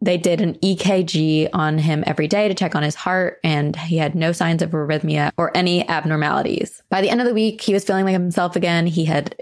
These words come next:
his memories were better. He could remember what had happened without it slipping his mind.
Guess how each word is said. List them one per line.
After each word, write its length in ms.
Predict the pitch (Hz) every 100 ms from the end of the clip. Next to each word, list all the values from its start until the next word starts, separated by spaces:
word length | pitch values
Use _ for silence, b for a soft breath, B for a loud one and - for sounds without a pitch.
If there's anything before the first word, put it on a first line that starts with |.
| - - -
his 160 | 165 160
memories 480 | 202 220 214 214
were 60 | 202
better. 460 | 190 185 190 180 180
He 280 | - 160 156
could 500 | - 151 143 139 160
remember 420 | 156 160 156 156
what 160 | 151
had 140 | 147 156
happened 480 | - 160 170 156 156
without 420 | 160 147 147 - B B
it 160 | - -
slipping 280 | - - 151
his 180 | 156
mind. 520 | 185 208 202 196 190